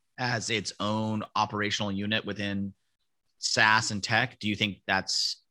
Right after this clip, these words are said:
where this title has now emerged from, where maybe you would be called, you know, I don't know,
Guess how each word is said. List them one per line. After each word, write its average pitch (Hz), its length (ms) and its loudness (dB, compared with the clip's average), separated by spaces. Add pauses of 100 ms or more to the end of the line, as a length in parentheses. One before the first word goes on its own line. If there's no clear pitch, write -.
(240)
where 101 180 4
this 95 140 2
title 92 220 0
has 90 120 -4
now 92 180 2
emerged 90 340 0
from, 104 220 0
where 90 160 0
maybe 90 280 -2
you 92 200 -2
would 90 120 0
be 92 100 -2
called, 87 360 -4
you 90 60 -6
know, 85 160 -6
I - 100 0
don't 82 140 -4
know, 80 140 -10